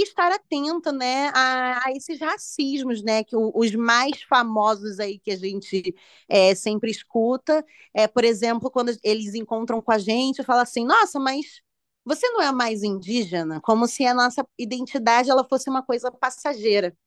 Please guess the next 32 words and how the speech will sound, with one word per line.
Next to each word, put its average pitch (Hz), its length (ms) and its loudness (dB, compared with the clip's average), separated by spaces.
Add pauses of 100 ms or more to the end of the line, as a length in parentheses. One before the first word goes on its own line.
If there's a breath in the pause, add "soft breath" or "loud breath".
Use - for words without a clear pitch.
(140)
né? 185 280 -4 (460 soft breath)
Então, 240 320 0
fala 233 340 2
assim, 233 280 -6
"Ah, 330 160 2
você 277 260 -2
não 415 140 0
é 302 80 0
indígena? 233 540 -4
Você 220 240 -2
agora 254 420 2
tá 254 120 -4
pegando 220 500 -4
um 208 120 -2
Uber 247 360 2
ali 208 160 -2
na 208 100 -8
frente, 269 460 -4
eu 220 60 0
vi 240 80 -6
você 247 200 -4
pegando 226 400 -4
um 262 340 6
Uber 285 300 0 (380 loud breath)
e 220 80 -4
você 214 220 -4
tava 233 220 0
com 240 240 -2
um 233 80 2
hambúrguer 233 640 4
na 208 120 0
mão." 311 580 -2